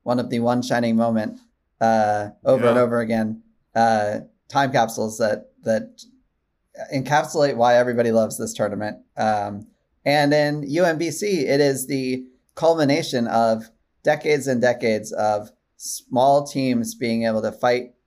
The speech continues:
Speaker 1: no matter what their seeding is and believing and then executing in the game. Uh, ultimately what you all hope to see, which is, uh, the underdogs winning, which I think across all sports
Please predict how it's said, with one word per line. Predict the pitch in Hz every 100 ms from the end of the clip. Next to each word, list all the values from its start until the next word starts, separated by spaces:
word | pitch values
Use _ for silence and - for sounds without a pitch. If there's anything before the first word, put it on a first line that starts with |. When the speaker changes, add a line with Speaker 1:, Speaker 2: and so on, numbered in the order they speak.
| _ 117
Speaker 1:
no |
matter | 117 117 110
what | 127 131
their | 131 117
seeding | - 175 135 117
is | 110 107 107 - -
and | 117 113
believing | 113 117 151 131 117 117 -
and | 113 113 117
then | 113
executing | 127 127 127 - 123 117 113 113
in | 127 139
the | 135
game. | 113 143 117 110 113 - _ _ -
Uh, | 117 120 117 117 117 - _ _ _
ultimately | 143 165 165 147 147 151
what | 143 147 -
you | 143 156 - _
all | 143 160 156
hope | 143 156 -
to | 143
see, | - 202 156 143 - - -
which | 143 139
is, | 147 143 139 127 - -
uh, | 139 131
the | 139
underdogs | 139 143 139 127 127
winning, | 135 107 104
which | 107 - -
I | 117
think | 120 117
across | 110 120 117 -
all | 123 165
sports | - 107 117 - -